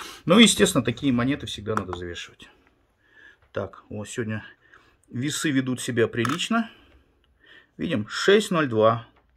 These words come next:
Шесть ноль два, шесть, должно шесть сорок пять. То есть, как бы, очень существенный недовес, очень интересный экземпляр.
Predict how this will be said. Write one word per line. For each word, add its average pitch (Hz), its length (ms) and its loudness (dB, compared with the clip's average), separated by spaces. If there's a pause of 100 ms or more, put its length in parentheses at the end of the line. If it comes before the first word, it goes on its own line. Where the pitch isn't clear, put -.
(120)
Шесть - 320 -2
ноль 151 140 0
два, 226 260 6
шесть, 208 500 2 (300)
должно 135 380 4
шесть 147 260 0
сорок 104 320 -2
пять. 95 300 -4
То - 140 -6
есть, 180 100 -2
как 139 200 -6
бы, 127 120 -4
очень 147 280 -6
существенный 113 680 -8
недовес, 104 640 -4 (560)
очень 113 380 -8
интересный 110 720 -8 (560)
экземпляр. 104 800 -4